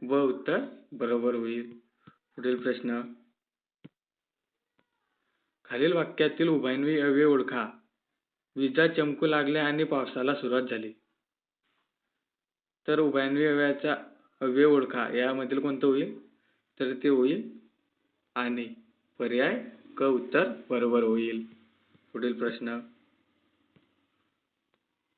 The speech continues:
दोन शब्द किंवा दोन वाक्ये जोडणाऱ्या अविकारी शब्दाला डॅश डॅश अव्यय म्हणतात. तर काय म्हणतात? तर त्यांना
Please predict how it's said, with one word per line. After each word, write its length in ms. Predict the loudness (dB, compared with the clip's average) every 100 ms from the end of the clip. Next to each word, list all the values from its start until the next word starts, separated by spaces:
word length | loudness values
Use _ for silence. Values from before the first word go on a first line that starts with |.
| _ _
दोन 320 | -4 0 0 0
शब्द 340 | -2 0 2 2
किंवा 280 | 2 4 4
दोन 220 | 2 2
वाक्ये 460 | 2 0 -2 -2 0
जोडणाऱ्या 680 | 2 2 2 0 0 0 -2 -6 _ _ _ _ _ _ -2
अविकारी 560 | 2 4 2 2 2
शब्दाला 540 | 2 -2 -2 -2 0 -2 -6 -18 _ _ _ _
डॅश 260 | -2 0 2
डॅश 200 | 0 0
अव्यय 280 | 0 2 2
म्हणतात. 420 | 2 -4 -4 -6 -8 -16 _ _ _ _ _ _ _ _ _
तर 140 | -2 -2
काय 220 | 0 -2
म्हणतात? 380 | -2 -4 -6 -8 -14 _ _ _ _ _ _ _ _ _ _ _ _ _ -10
तर 100 | -6
त्यांना 440 | -2 -2 0 -2